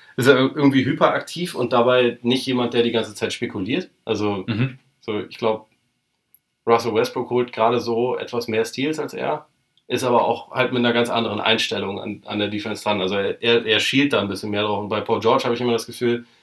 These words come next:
Speaker 1: er lässt ganz selten jemanden wirklich aus dem, aus den Augen, um zu spekulieren. Also er bleibt eigentlich immer solide und bleibt eigentlich immer davor, ist dann aber so schnell dran, dass er den Ball halt gerne trotzdem klaut oder halt in den, in den Passweg hechtet. Ähm,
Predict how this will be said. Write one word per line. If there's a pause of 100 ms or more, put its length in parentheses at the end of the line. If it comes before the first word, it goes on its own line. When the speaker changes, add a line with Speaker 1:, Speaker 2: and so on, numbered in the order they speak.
(180)
Speaker 1:
er
lässt
ganz
selten
jemanden
wirklich
aus
dem, (960)
aus
den
Augen,
um
zu
spekulieren.
Also
er
bleibt
eigentlich
immer
solide
und
bleibt
eigentlich
immer
davor,
ist
dann
aber
so
schnell (200)
dran,
dass
er
den
Ball
halt
gerne
trotzdem
klaut
oder
halt
in
den,
in
den
Passweg
hechtet. (680)
Ähm,